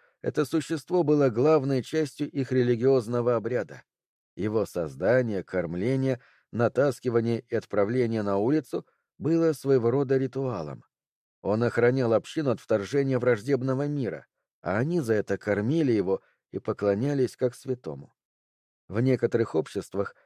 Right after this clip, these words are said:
отдельным индивидам позволяется совершать дурные поступки. Возможно,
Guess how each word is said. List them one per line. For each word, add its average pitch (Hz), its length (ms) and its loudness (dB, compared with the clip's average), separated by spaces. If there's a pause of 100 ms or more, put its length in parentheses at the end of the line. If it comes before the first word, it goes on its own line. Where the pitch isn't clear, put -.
(160)
отдельным 117 640 0
индивидам 117 680 -2
позволяется 135 760 2
совершать 113 560 -2
дурные 107 420 -2
поступки. - 640 -12 (420)
Возможно, 101 760 -2